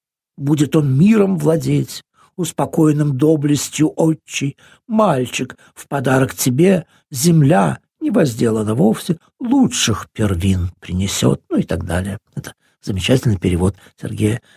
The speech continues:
э, Шервинского. Немаловажным было и то, что удивительное небесное событие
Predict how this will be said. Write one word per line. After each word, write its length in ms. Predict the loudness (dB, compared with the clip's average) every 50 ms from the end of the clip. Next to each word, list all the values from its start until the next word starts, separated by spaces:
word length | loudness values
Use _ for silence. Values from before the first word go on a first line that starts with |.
| _ -10
э, 120 | -8 -6
Шервинского. 800 | -4 -2 -2 -2 -2 -2 -2 -4 -4 -8 -10 -10 -10 -12 -12 -14 -16 _ _ _ _ -20 -20 _ _ _ _ _ _ _ _ _ _ _ _ _ _ _ _
Немаловажным 800 | -2 0 2 4 4 6 4 4 4 4 2 2 2 2 2 4
было 180 | 4 4 4 4
и 120 | 4 2
то, 200 | 2 2 2 2
что 300 | 2 2 2 2 2 2
удивительное 840 | 2 2 0 2 2 2 2 2 2 2 2 2 2 4 4 4 4
небесное 580 | 4 4 4 4 2 2 2 2 0 2 2
событие 920 | 2 2 2 0 0 2 2 2 2 2 0 -2 -4 -4 -4 -4 -4 -6 -10